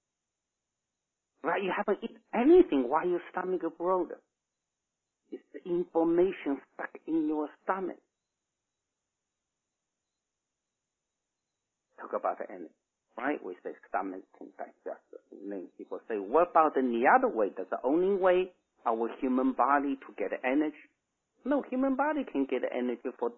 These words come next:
the other way, which is the energy product, right? Not exercise. Exercise, you don't get energy at all.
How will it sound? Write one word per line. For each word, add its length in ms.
the 260
other 220
way, 220
which 280
is 160
the 100
energy 440
product, 480
right? 220
Not 220
exercise. 480
Exercise, 480
you 100
don't 180
get 140
energy 500
at 120
all. 300